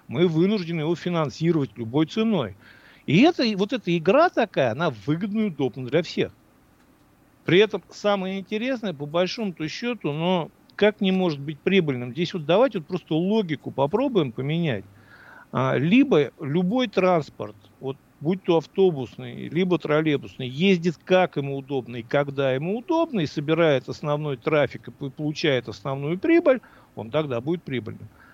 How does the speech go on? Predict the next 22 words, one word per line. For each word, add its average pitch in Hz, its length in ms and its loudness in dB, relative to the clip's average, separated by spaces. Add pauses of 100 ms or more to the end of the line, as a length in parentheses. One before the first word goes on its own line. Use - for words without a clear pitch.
(160)
Либо 185 460 4
ему 170 300 0
город 196 400 2
говорит: 120 420 -6
"Ты 285 160 4
должен 190 460 2
ездить 135 640 0
так-то, 220 380 2
тогда-то, 147 720 -2
с - 60 -20
таким-то 147 500 -6
цветом, 208 520 -4
принимать 160 500 -2
так-то 147 300 0
платежи 170 520 -6
и 165 80 -4
делать 170 420 -4
всё 202 240 -4
так, 180 300 0
как 131 200 -6
я 160 160 0
хочу". 151 500 -6